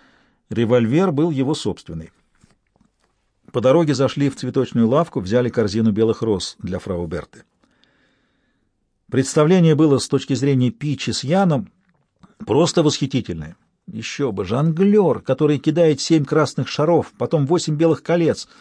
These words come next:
потом еще какую-то блестящую дребедень. Фокусник с неизменным кроликом из цилиндра. Фрау Берта, выезжающая на колеснице, увитой гирляндами, с двумя десятками белых голубей на железных этажерках.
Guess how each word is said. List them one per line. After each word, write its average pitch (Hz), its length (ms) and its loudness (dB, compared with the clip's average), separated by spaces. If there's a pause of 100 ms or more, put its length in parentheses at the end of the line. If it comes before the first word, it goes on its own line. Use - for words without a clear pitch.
(360)
потом 185 240 2
еще 190 240 2
какую-то 185 320 -2
блестящую 175 580 0
дребедень. 156 580 -2 (840)
Фокусник 175 800 0
с - 80 -10
неизменным 135 540 0
кроликом 127 460 2
из 110 80 -2
цилиндра. 92 500 -4 (720)
Фрау 170 340 2
Берта, 160 480 2
выезжающая 143 720 2
на 139 100 0
колеснице, 143 720 -2
увитой 131 400 -4
гирляндами, 123 800 0 (320)
с 87 140 -10
двумя 135 260 2
десятками 131 500 0
белых 127 360 2
голубей 139 560 2
на 123 100 -2
железных 110 460 -2
этажерках. 104 580 -4